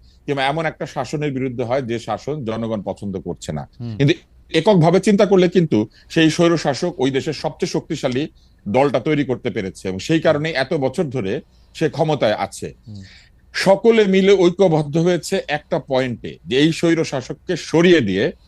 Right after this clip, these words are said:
Speaker 1: দেশে এমন একটা ব্যবস্থা তৈরি করতে হবে যেখানে জনগণ তার মতামত দিতে পারে।
Speaker 2: হুম।
Speaker 1: এখন যে মুহূর্তে গণ অভ্যুত্থান সফল হয়েছে,
Speaker 2: হুম।
Speaker 1: তখন সেই অভ্যুত্থানে কি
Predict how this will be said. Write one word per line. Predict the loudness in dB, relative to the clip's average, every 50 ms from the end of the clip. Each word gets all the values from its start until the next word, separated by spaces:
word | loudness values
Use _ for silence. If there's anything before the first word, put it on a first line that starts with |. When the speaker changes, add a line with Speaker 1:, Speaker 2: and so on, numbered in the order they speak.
| _ _ _ _ _ -2
Speaker 1:
দেশে | -2 -2 0 -2 -2
এমন | 0 0 0 0 0
একটা | -2 -2 -4 -2
ব্যবস্থা | 0 0 0 -2 -4 -6 -6 -8
তৈরি | -6 -4 -2 -2 -2
করতে | -4 -6 -8 -6 -6 -6
হবে | -4 -4 -6
যেখানে | -6 -6 -8 -6 -6 -6 -6
জনগণ | -2 0 0 0 0 0 -2 -2 -4 -6 _ _ _ _ _ -4
তার | -2 -2 -2 -2
মতামত | -2 -2 -2 -2 -2 -4 -4
দিতে | -6 -8 -8 -10
পারে। | -10 -8 -8 -8 -8 -10 -14 _ -14
Speaker 2:
হুম। | -14 -14 -8 -2 0
Speaker 1:
এখন | 0 2 2 4 4 4 4 2 -2 -8 _ _ _ _ _ _ _ _ -8
যে | -2 2 4 6 6
মুহূর্তে | 6 4 4 4 4 2 0 -6 -20 -20 -4 2 4 6 6 6 4 0 -4 -18 -20 _ _ -2
গণ | 0 2 2 2
অভ্যুত্থান | 2 0 0 -2 -4 -4 -4 -4 -4
সফল | -4 -4 -4 -2 0 0 0 0
হয়েছে, | 0 -2 -2 -4 -8 -10 -6 -4 -4 -4 -4 -6 -8 _ -16
Speaker 2:
হুম। | -14 -14 -14 -14 -12 _ 0
Speaker 1:
তখন | 2 2 2 0 -2 -2
সেই | -2 -2 0 0
অভ্যুত্থানে | 0 0 -2 -4 -6 -4 -4 -4 -4 -4 -4
কি | -4 -2 0 0 0